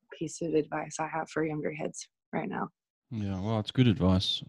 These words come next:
Speaker 2: Awesome advice. Now, you talked about rankings earlier in Swim Swam a little bit, and,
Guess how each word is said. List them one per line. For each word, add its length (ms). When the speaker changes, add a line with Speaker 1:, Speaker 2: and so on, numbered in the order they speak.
Speaker 2:
Awesome 360
advice. 420
Now, 320
you 240
talked 260
about 200
rankings 500
earlier 320
in 100
Swim 300
Swam 260
a 40
little 220
bit, 300
and, 320